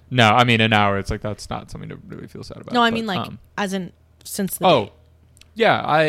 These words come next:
Speaker 1: yeah, but then I'm, but then I'm like, "Well, you know, whatever.
Speaker 2: But you can just
Speaker 1: She's
Speaker 2: feel
Speaker 1: not in
Speaker 2: sad and
Speaker 1: town."
Speaker 2: you don't have to, like, rationalize it.
Speaker 1: I guess so.
Speaker 2: Like, your
Speaker 1: But
Speaker 2: perfect
Speaker 1: for me,
Speaker 2: situation would
Speaker 1: stewing
Speaker 2: be
Speaker 1: in the sadness is, like, not that
Speaker 2: No, no.
Speaker 1: productive for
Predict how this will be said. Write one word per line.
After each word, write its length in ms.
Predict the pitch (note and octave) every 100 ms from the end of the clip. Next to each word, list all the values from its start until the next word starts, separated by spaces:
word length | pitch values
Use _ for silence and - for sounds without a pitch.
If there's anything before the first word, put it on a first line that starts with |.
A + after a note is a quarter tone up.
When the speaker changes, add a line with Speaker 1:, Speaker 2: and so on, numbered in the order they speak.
| D#3
Speaker 1:
yeah, 300 | F3+ E3 A2 -
but 120 | D3+
then 140 | D#3+
I'm, 140 | D3+ C#3+ C#3+ C3+
but 140 | C3+
then 140 | D#3 C#3
I'm 120 | C3+
like, 180 | C3+ -
"Well, 180 | A#3 G3+
you 120 | D#3
know, 300 | A#2+ A#2+ A2+ _ _ _ _ _ _ _
whatever. 360 | A#2 A#2 A2 C4+
Speaker 2:
But 100 | A3
you 80 | C#4+
can 140 | E4+
just 160 | C4+ -
Speaker 1:
She's 60 |
Speaker 2:
feel 120 | A3+ G#3
Speaker 1:
not 80 |
in 40 | G#3+
Speaker 2:
sad 200 | F#3+ E3+
and 60 | F3
Speaker 1:
town." 80 | F#3+
Speaker 2:
you 60 |
don't 120 | F#3+
have 140 | F#3 E3+
to, 80 | E3+
like, 200 | E3 -
rationalize 560 | E3+ E3+ - B2+ E2+ -
it. 140 | - _ _ _ _
Speaker 1:
I 40 | -
guess 200 | - -
so. 320 | - - - _ _ _ _ _ -
Speaker 2:
Like, 180 | A3+ G3+
your 160 | A#3+
Speaker 1:
But 200 | B3 A#3
Speaker 2:
perfect 160 | G#3+ F3+
Speaker 1:
for 40 | D3
me, 60 | D#3
Speaker 2:
situation 360 | F3 F#3+ -
would 120 | C3+ C3
Speaker 1:
stewing 100 | B2+
Speaker 2:
be 40 |
Speaker 1:
in 80 | A2+
the 100 | G#2+
sadness 640 | - G#2+ G#2 G#2 - -
is, 180 | - -
like, 280 | - - - _
not 260 | A#2+ -
that 120 | - A3
Speaker 2:
No, 180 | F#3+
no. 60 | -
Speaker 1:
productive 320 | - - -
for 100 | -